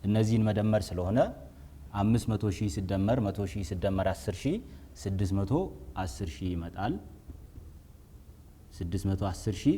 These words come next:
ሲአይኤፉ ነው። ይህንን ሲአይኤፍ መሰረት አድርገን ነው ሌሎች ታክሶችን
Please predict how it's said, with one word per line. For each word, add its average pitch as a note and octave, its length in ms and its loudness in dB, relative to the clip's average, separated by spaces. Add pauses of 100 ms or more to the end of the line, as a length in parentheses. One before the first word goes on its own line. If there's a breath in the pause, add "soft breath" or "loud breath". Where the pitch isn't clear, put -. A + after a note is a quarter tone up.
(120)
ሲአይኤፉ A2+ 400 2 (120)
ነው። E2 120 -6 (460 loud breath)
ይህንን D#3 400 6
ሲአይኤፍ C3 340 6 (100)
መሰረት A2+ 400 4
አድርገን F#2+ 400 2
ነው E2+ 120 -2
ሌሎች G2+ 300 0
ታክሶችን G2+ 520 0